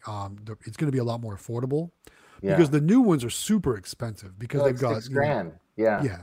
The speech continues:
Speaker 1: yeah. You, you, I mean,
Speaker 2: Yeah.
Speaker 1: depending on the location, that, that might make its money back. But, you know,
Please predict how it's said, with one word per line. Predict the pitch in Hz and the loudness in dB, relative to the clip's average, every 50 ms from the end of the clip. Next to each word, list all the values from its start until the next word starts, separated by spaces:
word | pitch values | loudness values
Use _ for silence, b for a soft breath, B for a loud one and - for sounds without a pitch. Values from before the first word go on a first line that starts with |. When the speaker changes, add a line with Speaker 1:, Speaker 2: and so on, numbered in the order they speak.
| 104 | -14
Speaker 1:
yeah. | 120 117 98 | -12 -12 -10
You, | 95 110 120 120 - _ - | -10 -10 -12 -12 -14 _ -16
you, | 131 123 - - | -16 -12 -8 -4
I | 143 | -2
mean, | 143 139 131 120 110 107 104 b b b b b b b b b b b b b b b b b b b b b | -2 0 0 -2 -4 -6 -10 b b b b b b b b b b b b b b b b b b b b b
Speaker 2:
Yeah. | - 98 90 - - | -8 -6 -6 -4 -2
Speaker 1:
depending | 156 135 202 226 233 226 | 4 6 8 8 8 8
on | 196 180 | 6 6
the | 175 | 6
location, | 165 156 - - 170 156 - 170 151 | 4 4 4 4 2 4 2 0 -2
that, | 117 - 123 | -2 -2 -4
that | 131 127 127 120 120 | -4 -4 -4 -4 -4
might | 127 135 135 | -4 -4 -4
make | 120 117 123 135 - | -4 -4 -6 -6 -6
its | 139 120 - | -8 -10 -8
money | 127 123 131 131 | -6 -6 -4 -4
back. | 123 120 117 120 127 120 - | -4 -4 -4 -4 -4 -4 -6
But, | - 110 107 - | -8 -10 -8 -6
you | 131 131 131 | -6 -4 -4
know, | 120 117 113 110 | -4 -4 -6 -10